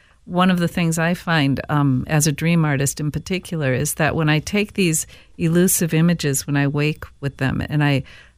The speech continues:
savor them as I'm waking and let them infuse my body and feel their energy, then go into the studio and start working on a piece of art and create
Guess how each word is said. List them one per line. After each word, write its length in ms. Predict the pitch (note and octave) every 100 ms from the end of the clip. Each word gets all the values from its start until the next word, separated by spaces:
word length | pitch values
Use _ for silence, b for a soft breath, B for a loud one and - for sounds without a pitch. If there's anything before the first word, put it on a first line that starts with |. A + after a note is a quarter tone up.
| -
savor 560 | - - F3+ F3+ F#3
them 200 | E3 D3
as 200 | C#3+ C#3
I'm 160 | D3 C#3
waking 500 | D3 D#3 E3 C#3+ A#2
and 200 | - C#3
let 180 | D3+ D3+
them 140 | D3+
infuse 500 | C#3 C#3 F3+ F3 F3
my 160 | E3 C#3+
body 420 | C3+ C#3+ D3 C#3+
and 140 | C3 -
feel 200 | D#3 C#3+
their 160 | C3+ -
energy, 600 | C#3+ D3+ C#3+ B2+ - - b b b -
then 300 | D#3+ F#3+ G3+
go 140 | G3+
into 180 | F3+ E3
the 60 |
studio 560 | - - F3+ F3 F3 C#3+
and 120 | C#3
start 280 | - D#3 C#3+
working 420 | D#3 D#3 F3+ D#3+
on 80 | C#3+
a 60 | C3+
piece 320 | C#3+ C#3 D3+
of 80 | D3
art 180 | D3+
and 140 | D3+ D3+
create 440 | - F#3+ F#3 F3